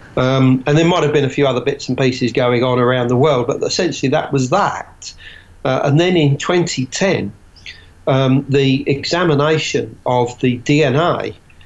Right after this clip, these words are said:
um, and the genome of this finger bone that was found in the Denisova Cave, which is a Stone Age occupational site, uh, in the Altai Mountains,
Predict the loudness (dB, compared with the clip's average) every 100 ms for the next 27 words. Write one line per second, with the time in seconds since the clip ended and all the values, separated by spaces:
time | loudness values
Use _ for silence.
0 | -20 -20 -8 -2 0 2 2 2 0 0
1 | 2 2 2 2 2 2 2 0 0 0
2 | 2 0 -2 -8 -2 -2 -2 -8 -18 -16
3 | -2 0 2 0 -2 -4 -4 -6 -4 -2
4 | 0 2 2 0 -4 -2 0 2 4 4
5 | 2 0 2 2 2 0 -2 -2 -4 -2
6 | 0 0 -4 -4 -4 -2 0 0 0 -4
7 | 0 0 -2 -4 -4 0 0 2 0 -2
8 | -6 -6 -6 -2 -2 -2 -2 -2 -2 -4
9 | 0 0 -2 -8 -14 -14 -18 -20 -10 -4
10 | 0 2 4 4 2 -2 -2 0 0 0
11 | -2 -4 -4 -4 -6 -10